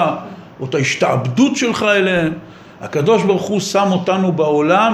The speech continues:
עם סימן שאלה שלא יכול להיפטר עד שאדם יעזוב את העולם.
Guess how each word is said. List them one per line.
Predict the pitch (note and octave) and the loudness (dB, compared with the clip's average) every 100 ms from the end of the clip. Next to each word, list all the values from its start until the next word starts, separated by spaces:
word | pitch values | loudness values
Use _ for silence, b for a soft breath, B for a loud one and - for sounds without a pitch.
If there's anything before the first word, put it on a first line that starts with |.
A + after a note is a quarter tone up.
| F3 | -2
עם | D#3 | -4
סימן | - C#3 D3+ F3 F3 | -4 -2 0 2 2
שאלה | E3+ D3 C#3+ E3 G#3+ | 0 0 0 2 0
שלא | G3+ D3+ D3 D3+ G3 G#3+ | 0 0 2 4 4 4
יכול | F3 - F3 | 0 2 2
להיפטר | F3 E3 - D3 F#3+ G#3+ G3+ | 2 0 -2 0 2 2 0
עד | F#3 | 0
שאדם | F3 E3 E3+ | 0 2 2
יעזוב | D3 C#3+ C3+ | 2 0 0
את | C#3+ | -2
העולם. | - | -4